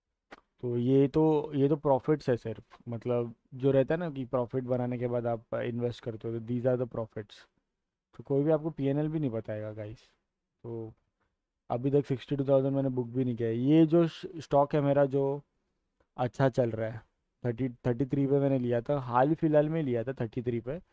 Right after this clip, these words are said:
अभी फ़ोर्टी फ़ोर हो गया। So seventeen, थर्टी फ़ाइव percent growth in just twenty days। तो आप देख सकते हो। So we are waiting for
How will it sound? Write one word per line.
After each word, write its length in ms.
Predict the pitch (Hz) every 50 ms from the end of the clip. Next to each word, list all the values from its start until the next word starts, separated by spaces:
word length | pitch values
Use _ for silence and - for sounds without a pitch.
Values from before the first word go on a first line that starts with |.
| _ _ _ _ _ _ - -
अभी 160 | 120 120 127
फ़ोर्टी 320 | - - 123 113 - 131
फ़ोर 180 | 123 139 131 117
हो 120 | 110 107
गया। 140 | 104 107 110
So 120 | 117 120 117
seventeen, 580 | - 127 117 117 120 120 120 135 135 127 131 -
थर्टी 220 | 131 123 120 143 139
फ़ाइव 220 | - 143 139 127
percent 400 | 131 131 127 - - 139 135 117 120
growth 240 | 123 127 131 -
in 260 | 135 127 131 131 131 - _ - - 131
just 300 | 120 131 135 127 - _
twenty 320 | - 131 120 117 113 120 113 107
days। 280 | 101 107 _ _ _ _ _ _ _ _ _ _ _ _ _ _ _ _ _ _ _ _ _ _ _ _ _ _ _ _ _ _ _ _ _ _ _ _ _ _ _ _ _ _ _ _ _ _ _ _ _ _ _ _ _ _ 143 - _ -
तो 420 | 123 120 117 117 117 117 117 - - _ _ _ _ _ _ _ _ _ _ _ _ _ _ _ _ _ _ _ _ _ _ _ _ _ _ _ _ _ _ _ _ _ _ _ _ _ - -
आप 100 | 127 120
देख 220 | 120 127 123 -
सकते 280 | - 117 117 _ - -
हो। 100 | _ _ _ _ _ _ _ _ _ _ _ _ _ _ _ _ _ _ _ _ _ _ _ _ _ _ _ _ _ _ _ _ _ _ _ _ _ _ _ _ _ _ _ _ _ _ _ _ _ _ _ _ _ _ _ _ _ _ _ _ _ _ _ _ _ _ _ _
So 200 | - 131 120 117
we 100 | 120 120
are 100 | 123 123
waiting 360 | 123 123 120 117 135 135 139
for 160 | - 139 131